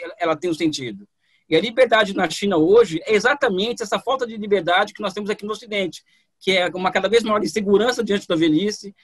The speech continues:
a insegurança diante de uma, de uma pandemia, a insegurança diante da falta de emprego, a insegurança da falta de perspectiva. Isso é negação de liberdade. Não é?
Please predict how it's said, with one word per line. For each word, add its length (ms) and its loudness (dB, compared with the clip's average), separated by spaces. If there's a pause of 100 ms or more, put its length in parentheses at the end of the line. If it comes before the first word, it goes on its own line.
(160)
a 60 0
insegurança 580 2
diante 200 -2
de 40 -6
uma, 140 2
de 340 -2
uma 140 2
pandemia, 580 2 (300)
a 80 -2
insegurança 640 2
diante 220 -2
da 100 -4
falta 200 0
de 80 -2
emprego, 540 2
a 80 -8
insegurança 580 -4
da 140 -4
falta 240 -6
de 100 -4
perspectiva. 640 -2 (240)
Isso 300 0
é 40 2
negação 340 0
de 60 -4
liberdade. 600 0 (1500)
Não 100 -4
é? 180 0